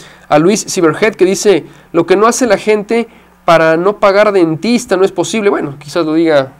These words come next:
en tono sarcástico. Ramsés Aarón King dice: "En este país la autoridad no vale".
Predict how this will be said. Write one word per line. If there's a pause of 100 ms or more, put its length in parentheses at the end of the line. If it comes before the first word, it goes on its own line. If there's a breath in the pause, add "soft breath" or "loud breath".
(320)
en
tono
sarcástico. (300 loud breath)
Ramsés
Aarón
King
dice: (120)
"En
este
país
la
autoridad
no
vale".